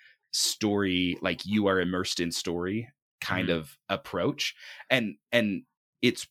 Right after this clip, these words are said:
Speaker 1: probably more prevalent in Disney stuff than anywhere else, right? Like, like we said, we've been to other
Speaker 2: Yeah.
Speaker 1: theme parks, and Joseph, I know, like, you and I, and this is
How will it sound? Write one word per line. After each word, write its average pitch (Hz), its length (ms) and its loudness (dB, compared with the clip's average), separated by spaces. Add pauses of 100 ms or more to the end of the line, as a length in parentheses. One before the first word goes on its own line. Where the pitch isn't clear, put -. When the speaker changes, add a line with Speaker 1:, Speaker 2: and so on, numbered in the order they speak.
Speaker 1:
probably 143 320 2
more 110 140 0
prevalent 98 500 0 (240)
in 95 340 2
Disney 101 300 2
stuff 95 320 0
than 90 380 0
anywhere 85 500 0
else, - 300 -4
right? 98 200 2
Like, 90 220 0 (360)
like 104 140 0
we 92 80 -4
said, 73 200 -4
we've 120 140 0
been 143 160 4
to 117 100 6
other 95 160 2
Speaker 2:
Yeah. 92 100 -10
Speaker 1:
theme 95 140 0
parks, 82 280 -2 (380)
and 98 560 2 (1200)
Joseph, 117 340 4
I 139 120 2
know, 110 160 4
like, 76 300 -6
you 120 200 2
and 98 80 2
I, 80 100 -2
and 92 100 -2
this 107 140 0
is 80 200 -6